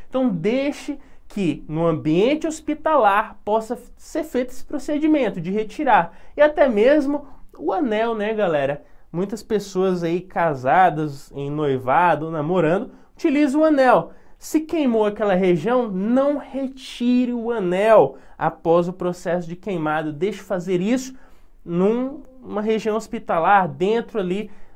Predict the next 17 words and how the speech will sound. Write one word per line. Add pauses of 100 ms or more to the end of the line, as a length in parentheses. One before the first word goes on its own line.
(240)
por
um
profissional, (160)
porque
você
pode
prejudicar (120)
e
muito
o
processo,
beleza? (300)
Então,
ó, (380)
água
em
abundância,